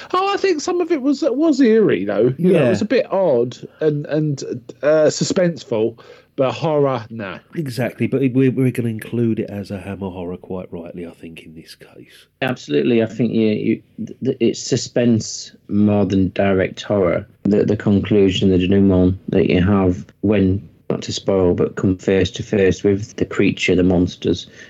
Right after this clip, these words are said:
Speaker 3: does give a different perspective on, on what you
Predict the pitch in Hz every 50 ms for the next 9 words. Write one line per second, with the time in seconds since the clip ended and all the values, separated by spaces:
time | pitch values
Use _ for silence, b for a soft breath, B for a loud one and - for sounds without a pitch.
0 | B B B B - - 139 131 117 104 - - - - - - - - _ -
1 | 113 101 101 95 87 110 101 - - 101 - - - - 107 - - 120 - -
2 | - - 101 92 101 101 98 95 95 101 101 101 95 95 95 95 98 92 - -
3 | - 113